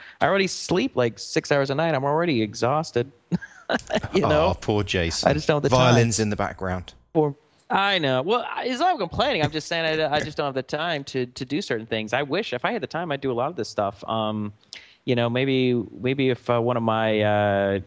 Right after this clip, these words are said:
Speaker 1: you know, startup ventures becomes a big success, I'll just spend a lot of time doing cool star-,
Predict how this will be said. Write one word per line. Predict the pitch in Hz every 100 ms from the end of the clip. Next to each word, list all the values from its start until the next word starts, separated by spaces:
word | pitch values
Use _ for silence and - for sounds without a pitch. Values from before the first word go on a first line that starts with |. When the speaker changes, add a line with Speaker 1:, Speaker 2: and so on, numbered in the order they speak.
| -
Speaker 1:
you | 110
know, | 95 98 -
startup | - - 117 110 107
ventures | 104 101 117 113 - 104 101
becomes | 104 110 101
a |
big | 95 101
success, | - - 104 113
I'll | 101 98 98
just | - 95
spend | - 104
a |
lot | 98
of | 95
time | 98 98
doing | 95 92
cool | 90 101 95
star-, | - 92